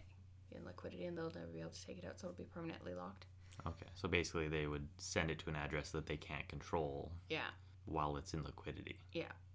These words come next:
Speaker 2: Okay.
Speaker 1: So it's farming, it's providing liquidity, but they're not gonna be able to take the rewards, which seems a little weird to me.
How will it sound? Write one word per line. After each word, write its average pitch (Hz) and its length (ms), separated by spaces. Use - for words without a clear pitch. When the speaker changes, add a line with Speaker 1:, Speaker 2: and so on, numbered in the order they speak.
Speaker 2:
Okay. 151 260
Speaker 1:
So 170 120
it's - 160
farming, 170 400
it's 151 100
providing 151 440
liquidity, 139 520
but 143 160
they're - 140
not - 160
gonna - 100
be - 80
able 82 120
to - 80
take 73 160
the 87 80
rewards, 50 480
which - 160
seems - 260
a - 40
little 90 180
weird - 200
to - 120
me. - 100